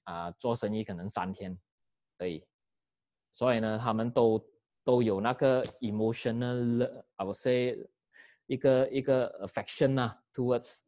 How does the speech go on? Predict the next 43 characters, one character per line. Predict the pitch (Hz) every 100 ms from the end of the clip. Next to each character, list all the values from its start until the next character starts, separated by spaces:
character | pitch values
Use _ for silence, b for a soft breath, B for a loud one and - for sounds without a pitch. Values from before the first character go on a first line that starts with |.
| -
their | 113
hometown | 92 123 120 127 113
马 | 92 87 90
六 | 104
甲。 | 104 90 - B B B B -
所 | 131 139
以 |
我 | 117
们， | 98 101 117 131
啊， | 95 92 92 95 -
做 | 143
这 | 139
个 | 139
视 | 143
频， | 131 110
首 | 110 92
先 | 101 101 104
是 | 123 120
给 | - 87
人 | 87 101
家 | 104 95
一 |
个 | 113 110
信 | - 113
心 | 107 92 92
先 | 92 92
咯， | 95 _ _ _ _ _ _ _ _ _
给 | -
他 | 107
一 | 120
个 | 135
信 | 143 135
心 | 127 117
说， | 120 110 110
啊， | 98 90 90
我 | 90 92
们 | 92 117
其 | 123 107
实， | 110 104 107 110
啊， | 82 82 82
起 | - - 98
步 | 90 127 113
了， | 98 90 80